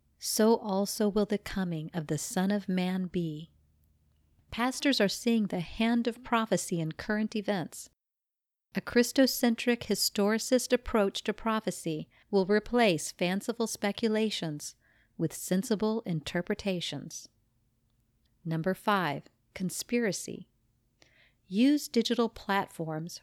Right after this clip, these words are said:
for God's glory. Quote, "Others were unbelieving and rebellious,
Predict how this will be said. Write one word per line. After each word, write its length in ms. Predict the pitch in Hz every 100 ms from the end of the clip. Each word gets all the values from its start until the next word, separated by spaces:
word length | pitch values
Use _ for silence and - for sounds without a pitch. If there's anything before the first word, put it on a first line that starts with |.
| _
for 140 | 165
God's 460 | 156 - 165 180 -
glory. 540 | - 180 165 135 170 _ _ _ _ _ _ _ _ _ _ _
Quote, 400 | - 208 180 170 - _ _ _ _
"Others 480 | 208 247 285 285 -
were 160 | 262 -
unbelieving 920 | - 220 226 220 196 208 208 208 196 -
and 180 | 208 185
rebellious, 800 | 185 180 185 185 160 156 -